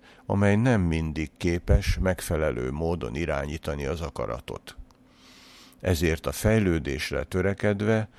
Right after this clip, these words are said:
szükség van a szellem mélyen gondolkodó embereire, akik elkötelezettek egy újfajta humanizmus keresésére,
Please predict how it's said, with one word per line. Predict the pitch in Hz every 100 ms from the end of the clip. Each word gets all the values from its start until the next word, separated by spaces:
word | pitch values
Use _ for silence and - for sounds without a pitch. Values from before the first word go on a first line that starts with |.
| -
szükség | - - 123 - 90 78
van | 80 80 80 82 -
a |
szellem | - - 107 107 101 92 85
mélyen | 64 92 95 92 76 69
gondolkodó | 85 85 85 80 65 - 82 67 58
embereire, | 52 87 90 98 101 101 104 110 110 - - -
akik | - - 73 -
elkötelezettek | 98 107 - 92 85 80 80 82 82 78 - 95 101 - -
egy | 82
újfajta | - 101 90 80 73 - 76
humanizmus | 95 85 76 71 - 60 - -
keresésére, | 76 76 73 - 69 - 71 71 85 107